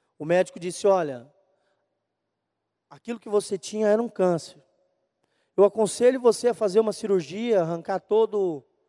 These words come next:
os órgãos, aqueles órgãos, ovário,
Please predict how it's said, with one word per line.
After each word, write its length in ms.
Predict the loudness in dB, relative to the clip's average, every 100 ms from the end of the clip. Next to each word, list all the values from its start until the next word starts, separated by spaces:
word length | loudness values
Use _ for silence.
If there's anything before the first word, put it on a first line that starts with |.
| _ _ _ _ _ _ _ _ _ _ _ _ _
os 200 | -16 -4
órgãos, 600 | -2 0 -2 -4 -12 -14
aqueles 280 | -8 -8 -2
órgãos, 1000 | 0 0 -2 -10 -18 -20 -20 -20 -20 _ _ _ _ _ _ _ _ _ -16
ovário, 1600 | -6 -2 -2 -2 -2 -4 -2 -2 -2 -2 -4 -4 -6 -8 -12